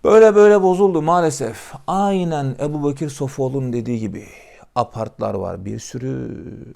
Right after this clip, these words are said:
Allah muhafaza buyursun. Kardeşlerimiz orada şeytanın kucağında, şeytanın ocağında. Allah muhafaza buyursun. Yani isteriz ki üniversite okuyan kardeşlerimizin idrakı çok daha yüksek olsun. Edep noktasında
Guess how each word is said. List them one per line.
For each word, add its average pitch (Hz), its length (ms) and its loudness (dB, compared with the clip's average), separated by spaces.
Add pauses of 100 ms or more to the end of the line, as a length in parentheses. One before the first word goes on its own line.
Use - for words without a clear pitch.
Allah 101 280 -10
muhafaza 101 520 -12
buyursun. 92 520 -14
Kardeşlerimiz 95 920 -10
orada 101 540 -10
şeytanın 98 640 -14
kucağında, 92 720 -12
şeytanın 92 460 -16
ocağında. 85 480 -18
Allah 107 280 -12
muhafaza 104 480 -12
buyursun. - 360 -16 (920)
Yani 110 380 0
isteriz 113 600 -8
ki 110 280 -10
üniversite 101 440 -8
okuyan 98 300 -12
kardeşlerimizin 101 760 -10
idrakı 95 420 -6
çok - 280 -12
daha 95 140 -10
yüksek 92 400 -10
olsun. 101 420 -10 (680)
Edep 110 300 -6
noktasında 98 760 -8